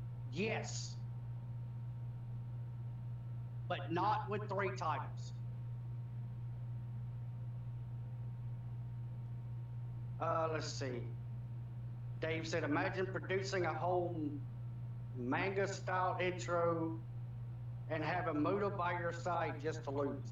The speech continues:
<laughs> Yeah, they, yeah, they, they, they, they kinda, they kinda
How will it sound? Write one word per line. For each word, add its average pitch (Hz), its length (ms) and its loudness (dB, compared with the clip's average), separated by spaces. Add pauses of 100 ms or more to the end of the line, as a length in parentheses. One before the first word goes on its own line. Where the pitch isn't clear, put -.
<laughs> - 140 -4 (300)
Yeah, 254 240 4 (220)
they, 220 160 2 (240)
yeah, 185 240 4 (120)
they, 185 140 4 (120)
they, 208 340 10 (600)
they, 202 680 6 (1200)
they 208 120 4
kinda, 285 420 4 (120)
they 208 120 2
kinda 233 340 2